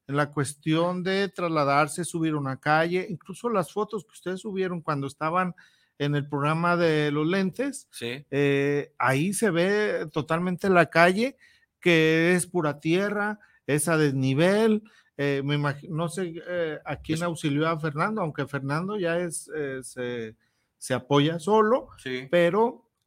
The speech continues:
Speaker 1: Eh, eh,
Speaker 2: No, entre
Speaker 1: es
Speaker 2: la
Speaker 1: así.
Speaker 2: misma comunidad apoyan a Fernando, lo mueven, él se mueve también
Speaker 1: Que, por
Speaker 2: lo
Speaker 1: cierto,
Speaker 2: que
Speaker 1: va a tener
Speaker 2: puede.
Speaker 1: un evento el día treinta de abril que nos
Speaker 2: Ajá, lo,
Speaker 1: invitó.
Speaker 2: sí, le hacemos referencia al evento, ¿verdad?
Speaker 1: En
Speaker 2: Del
Speaker 1: Zapopan,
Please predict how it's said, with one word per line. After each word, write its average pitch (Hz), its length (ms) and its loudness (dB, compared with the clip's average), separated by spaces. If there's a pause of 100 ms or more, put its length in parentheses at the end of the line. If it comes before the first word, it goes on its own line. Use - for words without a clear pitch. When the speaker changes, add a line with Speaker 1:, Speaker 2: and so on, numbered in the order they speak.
Speaker 1:
Eh, 139 420 -4 (180)
eh, 131 280 0
Speaker 2:
No, 156 160 4
entre 185 160 2
Speaker 1:
es 175 60 4
Speaker 2:
la 160 80 6
Speaker 1:
así. 147 80 2
Speaker 2:
misma 175 360 0
comunidad 151 720 0
apoyan 147 400 -4
a 127 80 -6
Fernando, 135 1080 -8
lo 113 200 -8
mueven, 160 640 -2
él 127 140 -10
se 123 140 -4
mueve 117 360 6
también 123 960 -4
Speaker 1:
Que, 131 80 6
por 127 140 2
Speaker 2:
lo - 60 2
Speaker 1:
cierto, 170 200 6
Speaker 2:
que 190 40 6
Speaker 1:
va 190 60 10
a 180 80 4
tener 180 160 6
Speaker 2:
puede. 185 100 6
Speaker 1:
un 190 80 6
evento 185 400 2
el 185 80 2
día 170 200 2
treinta 170 400 -2
de 185 100 2
abril 156 300 2
que 190 60 2
nos 131 220 4
Speaker 2:
Ajá, 110 80 2
lo, 147 60 2
Speaker 1:
invitó. 131 320 0
Speaker 2:
sí, 202 160 0
le 156 100 0
hacemos 131 340 -4
referencia 131 600 -4
al 135 100 -2
evento, 131 560 -4
¿verdad? 107 260 -2
Speaker 1:
En 135 60 2
Speaker 2:
Del 151 80 0
Speaker 1:
Zapopan, 113 200 0